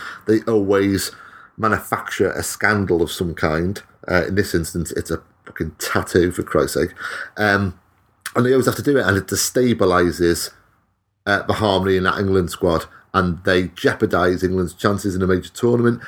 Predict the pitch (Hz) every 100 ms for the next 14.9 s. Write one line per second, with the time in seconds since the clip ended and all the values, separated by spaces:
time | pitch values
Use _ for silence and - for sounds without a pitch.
0 | - - 113 113 110 113 110 98 120 104
1 | 87 - 165 127 107 - - - 113 113
2 | 113 104 107 - 127 104 123 131 117 104
3 | 101 98 92 92 - 147 139 131 120 92
4 | 120 120 117 - 123 120 117 110 104 -
5 | - - 131 127 151 151 143 143 147 147
6 | 135 131 120 110 110 120 123 117 101 -
7 | 117 104 - 95 82 - - - - -
8 | - 117 123 - - 120 123 170 - 104
9 | - 113 117 120 110 113 - 135 139 131
10 | - 107 127 113 110 104 110 101 107 120
11 | 120 - 104 101 107 92 135 120 113 110
12 | 95 - 101 98 101 101 - - - 101
13 | 98 104 101 101 - 107 92 85 135 143
14 | 104 107 104 107 98 110 107 110 101